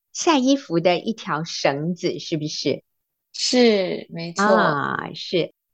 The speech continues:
Speaker 1: 啊，所以每一次你看到这个晒衣服的绳结的时候，你就会想到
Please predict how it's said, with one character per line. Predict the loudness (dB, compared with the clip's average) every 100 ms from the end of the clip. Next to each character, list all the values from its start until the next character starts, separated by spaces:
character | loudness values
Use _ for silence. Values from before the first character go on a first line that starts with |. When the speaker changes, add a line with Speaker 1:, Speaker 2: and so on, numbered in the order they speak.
| _
Speaker 1:
啊， | 0 0
所 | 2 4 6
以 | 4 2
每 | 0
一 | 0
次 | -2 -2
你 | 0 0
看 | -2 -2 2
到 | 2 0
这 | -2 -2
个 | 0 -2
晒 | -4 -2 0
衣 | 0
服 | -4 -8
的 | -4 -4
绳 | -2 -2 -2 -2
结 | 0 0 0
的 | -4
时 | -6 -6
候， | -4 -4 -6 _ _ _
你 | -4
就 | 2 2
会 | 4 2 0
想 | -2 -2 -4 0
到 | 2 2 0